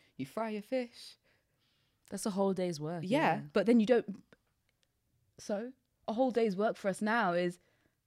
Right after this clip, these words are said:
Speaker 1: get up, go to work, work, work, to pay a billion pounds.
Speaker 2: To live,
Speaker 1: Mm-hmm.
Speaker 2: but then have no time to live.
Speaker 1: Exactly. Nah, it's a
Speaker 2: It's
Speaker 1: scam,
Speaker 2: the
Speaker 1: guys.
Speaker 2: rat race.
Speaker 1: Come on,
Speaker 2: This
Speaker 1: guys.
Speaker 2: hamster wheel.
Speaker 1: It
Speaker 2: Let's get
Speaker 1: literally
Speaker 2: off it. <laughs>
Speaker 1: Ah, yeah.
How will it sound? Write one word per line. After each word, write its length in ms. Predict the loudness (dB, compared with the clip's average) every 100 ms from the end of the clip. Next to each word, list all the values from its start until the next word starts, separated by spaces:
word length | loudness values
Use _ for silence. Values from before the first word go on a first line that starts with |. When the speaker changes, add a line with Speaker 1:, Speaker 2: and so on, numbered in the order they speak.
| -2
Speaker 1:
get 140 | 2
up, 220 | 2 2 0
go 120 | -4
to 120 | -2
work, 420 | -2 -2 -4 _ -20 _ -6
work, 280 | -4 -4 -6
work, 360 | -6 -8 -18 _ _ _ _ _ _ _
to 80 | -10
pay 420 | -4 -2 -4 -6 _ _ _ _
a 60 | -8
billion 300 | -4 -2 -4
pounds. 540 | -4 -6 -6 -8 -16 _ _ _ _ _ _ _ _ _ _ _ _ -20 _ _ _ -12
Speaker 2:
To 120 | -6
live, 480 | -4 -4 -6 -10 -12 -6
Speaker 1:
Mm-hmm. 240 | -4 -2 -6
Speaker 2:
but 120 | -8 -6
then 140 | -6
have 180 | -6 -8
no 120 | -10
time 260 | -10 -10 -10
to 120 | -10
live. 100 | -8
Speaker 1:
Exactly. 600 | -2 -2 -2 -4 -4 -4 -10 _ _ -6
Nah, 280 | 0 2
it's 120 | 2 -2
a 40 |
Speaker 2:
It's 100 | 0
Speaker 1:
scam, 280 | 4 4 4
Speaker 2:
the 40 | 4
Speaker 1:
guys. 220 | 4 6
Speaker 2:
rat 180 | 4 2
race. 460 | -2 -2 -6 -10 -4
Speaker 1:
Come 180 | 0 6
on, 80 | 8
Speaker 2:
This 140 | 10
Speaker 1:
guys. 80 | 12
Speaker 2:
hamster 380 | 12 10 2 6
wheel. 480 | 8 10 8 4 -2
Speaker 1:
It 140 | 0 8
Speaker 2:
Let's 360 | 10 10 10
get 220 | 12 12 12
Speaker 1:
literally 20 |
Speaker 2:
off 280 | 12 10 2
it. 600 | 2 6 4 4 0 6
<laughs> 40 |
Speaker 1:
Ah, 220 | 8 8
yeah. 420 | 8 6 6 6